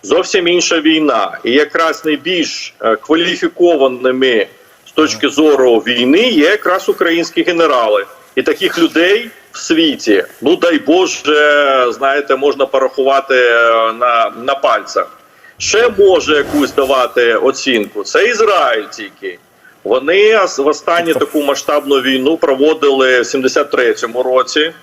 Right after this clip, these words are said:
Е, і от там ще можна почути оцінки взагалі як, е,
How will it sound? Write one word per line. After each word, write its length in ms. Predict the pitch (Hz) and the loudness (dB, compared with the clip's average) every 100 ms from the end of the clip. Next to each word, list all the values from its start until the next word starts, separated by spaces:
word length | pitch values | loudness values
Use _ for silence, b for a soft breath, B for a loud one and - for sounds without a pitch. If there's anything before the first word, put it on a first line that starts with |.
| b b b b 123 | b b b b -2
Е, 340 | 117 120 120 | 0 0 0
і 460 | 123 143 151 151 160 | -2 0 2 2 4
от 260 | 147 143 | 2 0
там 280 | 185 196 233 | 0 0 -2
ще 180 | - 165 | -2 -2
можна 420 | 151 180 170 156 | 0 0 0 -2
почути 480 | - 139 170 170 156 | -2 -4 -2 -2 0
оцінки 580 | 135 - 185 208 208 151 | 0 -2 -4 -4 -2 -2
взагалі 540 | 131 123 131 160 175 | 0 0 0 0 0
як, 360 | 139 139 139 - | 0 0 -2 -2
е, 320 | 135 123 120 | 0 2 2